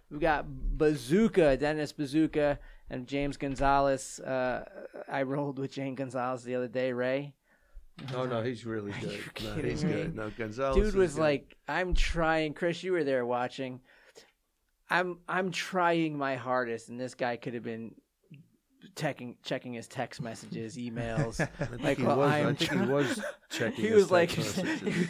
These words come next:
Speaker 1: was like Snapchatting.
Speaker 2: <laughs>
Speaker 1: "I'm trying my hardest on somebody I outweigh by about thirty pounds, probably." And, uh, it just levels to it. It's incredible.
Speaker 2: Uh, listen,
Speaker 1: Also,
Speaker 2: I'm gonna tell you something. There's a funny story. Years ago, Matt was training for a fight, and his,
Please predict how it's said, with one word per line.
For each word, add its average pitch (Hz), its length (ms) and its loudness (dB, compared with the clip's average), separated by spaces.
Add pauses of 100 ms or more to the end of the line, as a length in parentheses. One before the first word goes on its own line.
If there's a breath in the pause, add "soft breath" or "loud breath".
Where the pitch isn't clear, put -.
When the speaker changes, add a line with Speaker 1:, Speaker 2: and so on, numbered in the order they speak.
Speaker 1:
was 170 100 -2
like 190 160 8
Snapchatting. 160 1400 2
Speaker 2:
<laughs> - 40 -10
Speaker 1:
"I'm 180 240 4
trying 165 520 4
my 151 300 4
hardest 139 540 4
on 131 140 0
somebody 135 440 2
I 131 220 2
outweigh 127 540 2
by 123 160 -2
about 120 320 -4
thirty 135 360 0
pounds, 131 440 -2
probably." 123 520 0 (420 loud breath)
And, 123 280 -4
uh, 117 280 0
it 123 120 -4
just 123 320 -8
levels 110 400 -8
to 120 180 -6
it. 110 40 -2
It's 107 120 -10
incredible. 127 460 -2 (100)
Speaker 2:
Uh, 160 80 6
listen, 120 240 0
Speaker 1:
Also, 131 100 -2
Speaker 2:
I'm 151 80 -2
gonna 156 120 0
tell 139 160 -2
you 120 80 -2
something. 113 240 -6
There's 120 180 -4
a 113 60 -6
funny 120 300 -6
story. 110 200 -6
Years 139 300 -4
ago, 113 400 -4 (120)
Matt 131 280 -4
was 120 120 -8
training 117 340 -6
for 104 180 -8
a 95 40 -6
fight, 101 440 -6 (360 soft breath)
and 120 140 -4
his, 123 260 -8